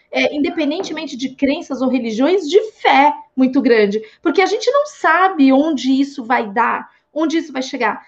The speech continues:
mas a gente tem dentro da gente, Flávio, uma certeza tão grande de que é o caminho que a gente tem que seguir, porque a gente tá convenc-, nós estamos convencidas de que é o nosso propósito, é a nossa missão, né? Então, é, quando você sente que você está no caminho do seu propósito,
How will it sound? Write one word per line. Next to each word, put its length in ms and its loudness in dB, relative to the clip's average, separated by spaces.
mas 140 2
a 60 0
gente 200 -4
tem 160 -2
dentro 320 -2
da 120 2
gente, 420 -4
Flávio, 500 -2
uma 180 0
certeza 460 -4
tão 320 -4
grande 480 2
de 120 -6
que 100 -6
é 60 4
o 100 -2
caminho 420 0
que 80 2
a 40 4
gente 200 -12
tem 140 -6
que 80 -14
seguir, 480 -2
porque 280 4
a 60 6
gente 280 -4
tá 240 0
convenc-, 500 0
nós 260 4
estamos 340 -4
convencidas 600 -2
de 100 -6
que 280 -6
é 200 4
o 120 6
nosso 260 -2
propósito, 500 -2
é 60 4
a 40 4
nossa 260 -2
missão, 520 -8
né? 320 2
Então, 500 2
é, 300 0
quando 400 0
você 240 -6
sente 600 -6
que 200 -2
você 280 -2
está 300 -2
no 120 -6
caminho 480 0
do 60 -4
seu 180 -6
propósito, 800 2